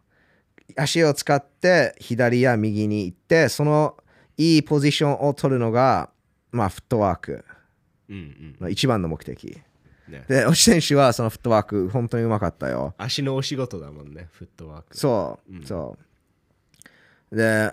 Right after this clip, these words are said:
Speaker 1: 相手も強かったです。えっと、相手も本当に強かったね、宋選手。ず-、本当にいい試合だった。あー、確か越智選手、一ラウンド、二ラウンド結構取っ大きく取ったんだけど、大きくっていうか、でも明らかに取ったと思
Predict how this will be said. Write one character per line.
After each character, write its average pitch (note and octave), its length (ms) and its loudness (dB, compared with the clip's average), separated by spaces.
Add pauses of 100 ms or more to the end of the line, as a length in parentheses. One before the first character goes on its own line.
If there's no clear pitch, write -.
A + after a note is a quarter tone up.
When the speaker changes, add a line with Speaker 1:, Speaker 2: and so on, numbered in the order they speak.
Speaker 1:
相 D3 200 2
手 D3+ 120 0
も C3 140 -2
強 A#2+ 200 0
か A2 100 0
っ - 120 -6
た E2+ 120 -4
で D#2+ 100 -2
す。 D#2 360 -6
え F2+ 160 -4
っ D#2 40 -6
と、 E2+ 220 -6 (840)
相 B2 120 -4
手 - 60 -2
も B2 140 -2
本 A#2 160 -4
当 B2+ 100 -4
に A#2 100 -4
強 A2 140 -4
か F#2+ 100 -2
っ E2+ 40 -8
た D2+ 100 -10
ね、 D2+ 160 -6
宋 F2 240 -10
選 D#2 160 -12
手。 E2 300 -8
ず-、 D3+ 220 -2 (200)
本 E3+ 140 0
当 F#3 80 -4
に F3+ 80 -2
い F3 40 2
い E3+ 40 0
試 A2 140 0
合 F#2+ 40 2
だ E2 60 0
っ - 100 -8
た。 A#1+ 220 -10 (520)
あ G#2 540 2 (240)
ー、 G2+ 100 -16
確 B2+ 180 -4
か C3 80 0
越 C3 100 2
智 - 80 -8
選 D3+ 160 0
手、 C3 80 -6
一 A2+ 160 -4
ラ D#3 80 2
ウ D3+ 40 0
ン - 20 -2
ド、 C3+ 80 0
二 C3 80 -2
ラ D3 120 0
ウ - 20 -2
ン C3 40 -2
ド B2 60 -4
結 D#3 180 -6
構 A2+ 180 -4
取 D#3 220 -6
っ - 120 -20 (120)
大 D3 140 -2
き - 140 -20
く B2 40 -8
取 D3 160 -4
っ - 20 -14
た C#3 140 -6
ん C3+ 100 -6
だ B2+ 80 -4
け - 120 -8
ど、 - 120 0
大 G3 80 2
き - 80 -18
く - 100 -12
っ - 20 -10
て G#2 100 -8
い F#2 60 0
う F2 60 -4
か、 F2 300 -8
で D3+ 80 0
も A#2 160 -2
明 B2+ 140 0
ら - 100 0
か B2+ 100 -2
に A2 80 -4
取 G#2+ 100 -6
っ - 40 -12
た F2+ 100 -6
と F2 100 -8
思 E2+ 300 -6